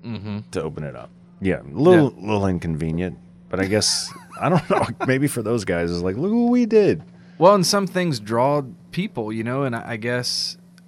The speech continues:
Speaker 1: I mean, no offense to them,
Speaker 2: I'm
Speaker 1: but
Speaker 2: sure if I was driving through that area of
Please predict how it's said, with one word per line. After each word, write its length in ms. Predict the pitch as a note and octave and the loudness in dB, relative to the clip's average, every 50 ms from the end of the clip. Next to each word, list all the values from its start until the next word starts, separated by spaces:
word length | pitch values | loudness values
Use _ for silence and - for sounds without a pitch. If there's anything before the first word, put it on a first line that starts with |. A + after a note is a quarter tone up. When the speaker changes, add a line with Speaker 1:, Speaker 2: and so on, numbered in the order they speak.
| _ - - - - _ - _ _ - | _ -20 -20 -20 -20 _ -20 _ _ -4
Speaker 1:
I 60 | C3+ | 0
mean, 160 | C3+ C#3 C3 | 0 2 2
no 120 | B2+ B2+ C3+ | 2 0 0
offense 380 | C3+ - - C3+ C3 B2 - - | 0 -2 -2 -4 -2 -4 -6 -8
to 60 | A2+ | -8
them, 300 | G#2 G#2 G#2 C3+ D#3+ D#3 - - - - | -8 -6 -6 -8 -8 -10 -14 -18 -18 -10
Speaker 2:
I'm 40 | - | -2
Speaker 1:
but 220 | - E3+ F#3 F3 | 0 2 2 2
Speaker 2:
sure 180 | - - A3 G#3+ | 2 6 6 6
if 100 | F#3 - | 6 6
I 60 | D#3+ | 4
was 200 | B2+ B2 A2 E2+ | 4 4 2 0
driving 440 | - - G#2 F#2 F#2+ G2 G2 G2 F2+ | 0 2 6 6 6 6 6 2 0
through 160 | - F#2 F#2 | 0 0 2
that 180 | E2+ F2+ E2 - - | 2 2 0 0 0
area 360 | E2 E2+ E2+ E2 E2 E2 D#2 | 0 2 2 2 2 2 0
of 240 | C#2+ E2 D2+ D2 | 0 -2 -4 -6